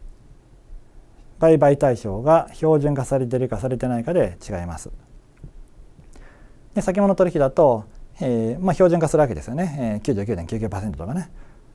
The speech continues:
そうしないと、九十九点九九パーセントの金の市場と、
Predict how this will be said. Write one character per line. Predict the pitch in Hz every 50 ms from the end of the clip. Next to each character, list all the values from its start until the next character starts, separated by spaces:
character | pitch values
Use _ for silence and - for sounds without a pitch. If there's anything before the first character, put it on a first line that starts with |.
| - - _ -
そ | - - 196
う | 190
し | - 214
な | 190
い | 156
と、 | 143 180 156 123 95 87 - - - - - - - - -
九 | - 247 214
十 | 147 135 120
九 | - 156
点 | 120 120 113
九 | - 170 175
九 | 165 185 175
パ | 156 175
ー | 151
セ | 147 165
ン | 135
ト | 120 110
の | 117
金 | - - 143 131 113
の | 104
市 | 98 - - 101
場 | 104 104 104
と、 | 101 - 147 131 110 95 85